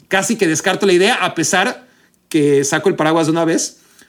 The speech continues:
por si acaso, <laughs> el Al Ahly es un equipo que tiene la base de la selección egipcia, que no es mala, ¿no? ¿No? Eh, Egipto no fue al Mundial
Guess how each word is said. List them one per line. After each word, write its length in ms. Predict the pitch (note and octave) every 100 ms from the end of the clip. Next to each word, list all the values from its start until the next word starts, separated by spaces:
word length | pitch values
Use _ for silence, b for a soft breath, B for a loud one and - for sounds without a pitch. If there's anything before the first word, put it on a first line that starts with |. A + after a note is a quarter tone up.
| -
por 120 | C3
si 80 | C3+
acaso, 440 | F#3 F#3 G3+ A3 E3+
<laughs> 60 |
el 160 | G3+ D#3
Al 100 | D3+
Ahly 260 | E3 E3 F3+
es 120 | D3+
un 120 | D#3
equipo 420 | D#3 D3+ - F#3+
que 100 | F#3+
tiene 460 | A2+ C#3 D#3 E3 C3+
la 180 | C3 B2
base 220 | C3+ F#3
de 60 |
la 80 | D3
selección 280 | B2+ A#2+ D3
egipcia, 360 | D3 F3+ - G3
que 100 | C3+
no 80 |
es 100 | C#3
mala, 300 | D3 G3+ A3
¿no? 140 | C3 C3
¿No? 200 | C3 A3
Eh, 200 | B2+ B2
Egipto 320 | A#2+ D3+ G#3+
no 120 | E3
fue 100 | G3+
al 60 | F3+
Mundial 380 | D3 D#3 G#3